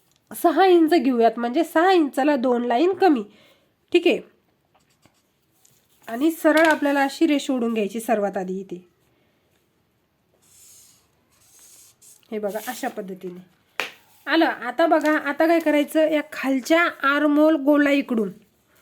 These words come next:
खालची जी फ्रंट भागाची आरमोल गोला आहे त्याच्याकडून एक अडीच इंचावर मार्जिन करायचं. ठीक आहे,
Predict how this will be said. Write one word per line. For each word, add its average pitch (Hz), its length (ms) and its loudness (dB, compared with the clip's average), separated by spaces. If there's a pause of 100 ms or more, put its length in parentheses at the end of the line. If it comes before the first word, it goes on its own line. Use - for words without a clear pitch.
(400)
खालची 247 440 -2
जी 277 140 2 (460)
फ्रंट 294 220 2
भागाची 262 500 0
आरमोल 269 500 0
गोला 254 240 -2
आहे 269 100 -2
त्याच्याकडून 277 520 -2
एक 302 180 -2
अडीच 311 320 2
इंचावर 285 440 2
मार्जिन 240 440 -2
करायचं. 190 400 -2 (1160)
ठीक 339 140 0
आहे, 254 100 0